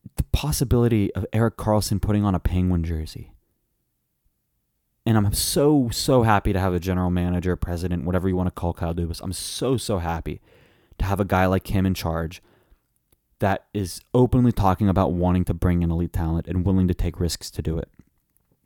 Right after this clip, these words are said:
I don't know what the cost will be. It may end up being more than all of that. I'm, uh, it may end up, you probably have to send something to Seattle to take some money back. Maybe you send the first to San Jose and you send a second to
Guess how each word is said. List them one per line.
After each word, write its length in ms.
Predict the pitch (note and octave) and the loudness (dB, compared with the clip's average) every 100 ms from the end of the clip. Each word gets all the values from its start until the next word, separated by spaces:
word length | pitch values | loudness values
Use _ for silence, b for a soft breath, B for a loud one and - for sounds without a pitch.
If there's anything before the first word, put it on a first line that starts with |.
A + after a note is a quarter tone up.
| _ _ _ _ _ - | _ _ _ _ _ -12
I 100 | G2 | -4
don't 260 | G#2+ A#2 | 0 2
know 120 | B2+ | 2
what 160 | A2+ G#2+ | 2 0
the 60 | G2+ | -2
cost 300 | G2 F2+ - | -2 -2 -4
will 80 | |
be. 220 | E2+ D2+ - b b - | -8 -10 -14 b b -6
It 120 | G#2 | -2
may 340 | G2+ G#2+ B2 | 2 2 2
end 200 | G2 G2+ | 2 2
up 140 | G2 - | 0 0
being 240 | F#2 F2+ | 0 0
more 300 | E2+ F2 F2 | 0 0 -2
than 120 | E2+ | -2
all 160 | F2 E2 | -6 -8
of 80 | E2+ | -10
that. 320 | - - - - _ _ _ _ _ _ _ _ _ _ | -12 -12 -16 -20 _ _ _ _ _ _ _ _ _ _
I'm, 220 | F2+ F#2 F#2+ | -2 -2 -2
uh, 100 | F2+ F#2+ | -2 -2
it 80 | G2 | 0
may 300 | G2 G#2 A2 | 2 4 4
end 120 | G#2+ | 4
up, 100 | G#2+ - | 0 -2
you 200 | F#2+ G#2 | -4 0
probably 260 | A2+ A2+ | 0 2
have 100 | A#2+ | 2
to 60 | A2+ | 0
send 240 | - A2+ | -2 0
something 240 | G#2+ A2 A2 | 2 2 2
to 60 | |
Seattle 420 | G2+ - G2 G#2 G2 | 0 -2 0 0 -2
to 60 | |
take 180 | - G2 | -4 -6
some 140 | - | -4
money 220 | F#2 F#2+ F#2 | -2 0 0
back. 220 | E2+ - | -2 -4
Maybe 240 | F2+ F#2 | -4 -2
you 240 | G2+ G2 F#2 B B B | 0 0 -2 B B B
send 240 | - A2 | -2 0
the 60 | G2 | 0
first 380 | - G2 G#2 - | 0 0 2 -2
to 60 | |
San 220 | - G2+ | -2 2
Jose 380 | G2 F2+ F#2+ F#2+ | 4 4 4 4
and 80 | G2 | 2
you 60 | F#2 | 2
send 200 | G2+ F2+ | 0 -2
a 40 | |
second 480 | - G2+ F2+ G2 F#2 | 0 -2 0 0 2
to 320 | G2 F#2+ F#2 | 2 2 0